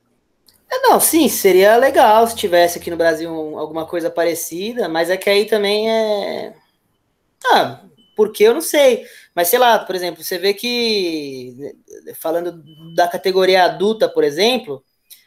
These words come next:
o Gustavo Gomes, ele vai com tudo de graça, né?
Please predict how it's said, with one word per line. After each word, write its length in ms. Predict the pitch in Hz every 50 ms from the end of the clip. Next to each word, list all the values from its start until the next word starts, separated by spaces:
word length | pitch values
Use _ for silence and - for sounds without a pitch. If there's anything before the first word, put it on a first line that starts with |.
| _ _ _ -
o 100 | - 160
Gustavo 420 | 165 170 - - 175 175 175 175
Gomes, 420 | 170 165 170 175 190 202 220 220 196
ele 180 | 220 214 226 214
vai 380 | 185 185 175 180 190 190 - _ _
com 100 | - 214
tudo 180 | 214 226 202 226
de 100 | 202 254
graça, 440 | 247 311 247 214 202 196 - - 170
né? 260 | 170 180 196 202 -